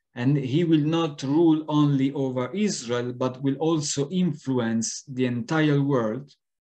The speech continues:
bringing humanity, taking humanity to a new level of existence, which is often defined by the sages, and this will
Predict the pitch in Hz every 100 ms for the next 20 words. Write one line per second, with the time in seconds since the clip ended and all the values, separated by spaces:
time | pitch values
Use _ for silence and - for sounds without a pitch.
0 | _ _ - 113 185 165 139 135 123 127
1 | 139 139 135 131 127 160 190 - - 170
2 | 147 135 127 131 127 117 110 131 175 -
3 | - _ - 117 117 185 226 196 160 143
4 | 135 127 120 - 110 92 - 104 113 -
5 | - _ _ 139 139 139 147 143 - -
6 | _ _ _ _ _ - 165 147 160 151
7 | 147 143 151 147 147 147 147 131 143 160
8 | 151 143 - 131 131 127 123 - _ -
9 | - 156 180 131 110 127 - - - _
10 | _ - 117 113 131 131 131 - 127 123
11 | 120 117